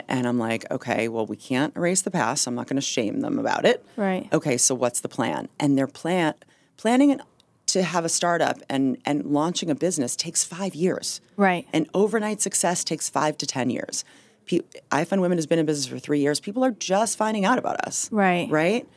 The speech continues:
Speaker 1: And so there's a lot of things to unpack around this whole idea of when to start, but I would say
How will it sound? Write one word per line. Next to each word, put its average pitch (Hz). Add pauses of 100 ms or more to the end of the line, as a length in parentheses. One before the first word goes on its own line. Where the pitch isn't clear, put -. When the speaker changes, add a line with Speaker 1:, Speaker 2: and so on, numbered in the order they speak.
(380)
Speaker 1:
And 156 (460)
so 160 (640)
there's 147
a 151
lot 156
of 160
things 143
to -
unpack 123
around 110
this 110
whole 123
idea 113
of 110
when 110
to -
start, 107
but -
I 110
would 107
say 110